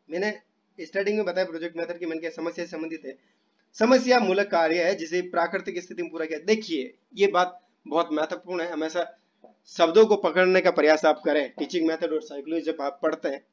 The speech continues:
तो शब्द पकड़ने आपको आने चाहिए और इन शब्दों का मीन्स आपको जरूर आना चाहिए। देखिए योजना, जो परियोजना है ना, परियोजना मेथड प्रोजेक्ट जो है समस्या मूलक कार्य है। देखिए क्या होती क्या है, ध्यान से समझिएगा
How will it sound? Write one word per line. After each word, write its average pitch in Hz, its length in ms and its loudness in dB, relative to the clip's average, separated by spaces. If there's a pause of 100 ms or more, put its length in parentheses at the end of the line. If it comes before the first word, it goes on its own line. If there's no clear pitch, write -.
(160)
तो 147 80 -8
शब्द 175 380 -2
पकड़ने 165 360 0
आपको 139 260 -6
आने 135 240 -4
चाहिए 135 200 -4
और 147 120 2 (120)
इन 156 100 2
शब्दों 160 280 -2
का 175 160 0 (260)
मीन्स 226 320 6
आपको 156 260 4
जरूर 147 280 2
आना 117 180 -8
चाहिए। 120 180 -18
देखिए 185 360 -2 (580)
योजना, 180 540 4 (520)
जो - 140 2
परियोजना 196 420 6
है 185 100 6
ना, 202 80 0 (1200)
परियोजना 170 320 4
मेथड 160 260 4
प्रोजेक्ट 156 340 -2
जो 165 100 0
है 160 120 0 (300)
समस्या 262 520 6
मूलक 226 320 4
कार्य 185 400 4
है। 143 360 -2
देखिए 180 260 0
क्या 202 120 4
होती 156 340 0
क्या 151 200 -6
है, - 180 -18 (480)
ध्यान 160 180 0
से 160 100 -6
समझिएगा 127 440 -12